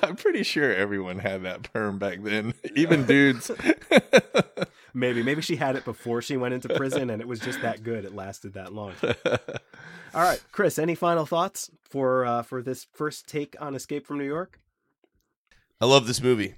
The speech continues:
Speaker 3: Glad that we are finally discussing it, and, um, yeah, here we are. Ma-, we're already, already through Escape from New York, and, uh, but we do have more to talk about. We can flesh that out on the next episode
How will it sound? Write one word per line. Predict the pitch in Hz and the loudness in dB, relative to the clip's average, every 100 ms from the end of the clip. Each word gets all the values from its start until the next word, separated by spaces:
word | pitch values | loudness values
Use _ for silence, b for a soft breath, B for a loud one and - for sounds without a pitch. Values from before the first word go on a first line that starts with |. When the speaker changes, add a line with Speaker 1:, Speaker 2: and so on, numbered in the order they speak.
| - | -14
Speaker 3:
Glad | 92 110 104 | -6 -4 -2
that | 101 | -6
we | 90 101 98 95 _ _ _ _ - | -8 -10 -10 -12 _ _ _ _ -10
are | 98 95 87 - - | -6 -6 -8 -14 -18
finally | - 104 101 95 | -10 -8 -8 -12
discussing | 90 - 95 - 98 | -14 -10 -8 -8 -12
it, | 104 104 _ - | -12 -14 _ -14
and, | 90 90 85 | -14 -12 -12
um, | 85 82 82 80 _ _ _ _ _ _ _ - | -8 -8 -10 -14 _ _ _ _ _ _ _ -10
yeah, | 104 | -10
here | 82 98 | -10 -12
we | 101 | -8
are. | 104 95 - | -6 -6 -10
Ma-, | - 98 - | -14 -12 -12
we're | 98 - | -14 -8
already, | 113 120 117 113 113 - | -4 -2 -2 -4 -6 -4
already | 127 139 131 | -2 0 -4
through | - 120 | -8 -10
Escape | - 110 107 | -8 -8 -8
from | 113 101 | -10 -10
New | |
York, | 101 101 98 - _ - - - | -8 -8 -8 -12 _ -20 -20 -14
and, | 98 98 95 92 90 b b b b b b b b b b b b b - | -8 -6 -6 -10 -14 b b b b b b b b b b b b b -12
uh, | 107 107 101 98 92 - _ - | -4 -2 0 -2 -4 -12 _ -10
but | 127 | -8
we | 143 | -6
do | 185 | 0
have | 202 160 | 2 2
more | 143 139 | 0 -4
to | |
talk | 117 123 117 | -2 -4 -4
about. | 110 101 98 | -4 -6 -6
We | |
can | - 107 | -12 -14
flesh | - 110 - | -6 -6 -6
that | 98 | -6
out | 101 82 | -4 -6
on | 98 | -8
the | |
next | 95 95 - | -8 -10 -8
episode | 95 87 - 90 90 87 | -12 -12 -10 -8 -8 -10